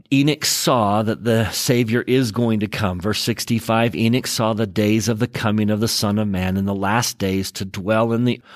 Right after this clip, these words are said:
on the earth in righteousness for the space of a thousand years. But before that day, he saw great tribulation among the wicked. And he also saw the sea,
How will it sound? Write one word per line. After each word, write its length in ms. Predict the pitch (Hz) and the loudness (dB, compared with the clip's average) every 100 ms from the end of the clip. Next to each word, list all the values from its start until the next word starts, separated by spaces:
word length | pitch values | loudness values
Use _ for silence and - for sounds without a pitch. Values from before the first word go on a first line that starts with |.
| - | -2
on 260 | 113 113 | 0 2
the 180 | 123 120 | 2 2
earth 320 | 101 98 95 - | 0 -4 -4 -4
in 180 | 104 | -2
righteousness 640 | 98 95 92 95 - 98 - | -2 -4 -4 -8 -6 -6 -6
for 140 | 98 | -6
the 100 | 101 | -6
space 340 | - - 95 - | -6 -6 -6 -6
of 120 | 92 | -8
a 60 | |
thousand 460 | 92 90 90 90 92 | -6 -4 -4 -4 -4
years. 460 | 90 82 87 - - _ - - - - - _ | -4 -6 -10 -16 -20 _ -20 -20 -20 -20 -20 _
But 320 | - 107 117 113 | -4 0 0 2
before 540 | 117 104 - 131 151 | 0 0 -2 2 2
that 460 | 127 127 151 - 104 | 2 2 0 -4 -2
day, 560 | 101 82 73 82 82 _ _ | -2 -2 -6 -10 -16 _ _
he 160 | 117 | 0
saw 260 | 107 - 101 | 0 2 2
great 460 | 87 104 117 143 - | 0 0 2 2 2
tribulation 840 | - 113 104 90 80 - - 82 | 0 2 2 0 -2 -4 -8 -6
among 300 | 92 87 90 | -4 -2 -2
the 120 | 90 | -4
wicked. 440 | 76 73 - - - _ _ _ _ _ _ _ - | -6 -8 -12 -16 -20 _ _ _ _ _ _ _ -2
And 140 | 104 | 2
he 80 | 104 | 4
also 320 | 120 131 156 | 4 4 2
saw 300 | - 160 139 | 2 2 2
the 120 | 143 | 2
sea, 600 | 135 - 135 123 95 80 | 0 0 2 2 0 -6